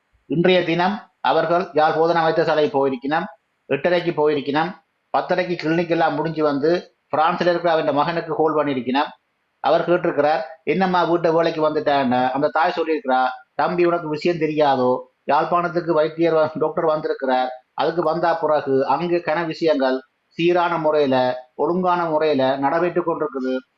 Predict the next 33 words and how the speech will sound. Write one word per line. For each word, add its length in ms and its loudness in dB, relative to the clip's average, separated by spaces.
இப்படித்தான் 680 -2
இவ்வளவு, 280 0
இவ்வளவு 300 0
காலத்துல 440 0
எட்டு 260 -2
மணிக்கு 300 0
போய் 240 -2
பத்தரைக்கு 340 -2
தான் 240 -2
திரும்பி 300 -2
வந்ததாக 480 0
ஒரு 180 0
சம்பவம் 420 0
நடக்கல. 500 0
இன்றைக்கு 360 -4
அந்த 120 -2
டாக்டர் 280 -2
வந்து 260 0
போனதாலதான் 680 0
இப்படி 260 -4
ஒரு 100 0
சம்பவம் 340 0
நடந்து, 380 0
எங்களை 300 0
வேலை 240 2
வேலைக்கு 320 -2
பார்த்துட்டு 400 -2
தேவையானதெல்லாம் 720 2
கேட்டுக்கொண்டு 460 -2
போங்கோ, 380 0
வாங்கி 300 0
கொண்டு 240 -2
போங்கோ, 380 0